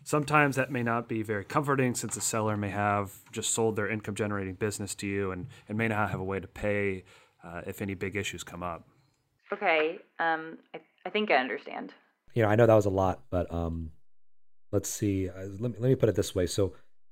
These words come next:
Speaker 3: let's say that if the seller has an L L C, okay, let's picture this L L C as a building with all sorts of stuff in it. Basically, they're assets, right?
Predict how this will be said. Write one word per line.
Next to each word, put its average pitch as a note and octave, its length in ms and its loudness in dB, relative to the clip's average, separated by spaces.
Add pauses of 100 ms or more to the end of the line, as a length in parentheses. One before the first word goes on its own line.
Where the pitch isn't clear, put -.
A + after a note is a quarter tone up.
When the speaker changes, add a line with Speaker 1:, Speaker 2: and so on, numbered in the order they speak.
(340)
Speaker 3:
let's A#2+ 200 2
say A2+ 260 4
that F#2+ 500 2
if F2 640 0 (100)
the G2 60 0
seller A#2+ 320 6
has G2+ 160 6
an F#2 80 -2
L F2 100 -2
L D#2+ 160 -2
C, - 280 -10 (160)
okay, E2 320 -6 (380)
let's G#2+ 180 6
picture - 340 4
this G#2 200 8
L G2 140 8
L F#2+ 60 6
C G2 240 2
as F2 140 6
a E2 60 -2
building F2+ 500 6
with E2+ 240 0
all A2 240 10
sorts F#2+ 380 2
of G2+ 100 0
stuff - 340 -4
in C#2+ 100 -4
it. C#2 120 -10
Basically, F2+ 480 0
they're F#2 380 4 (260)
assets, - 480 2
right? F#2 240 4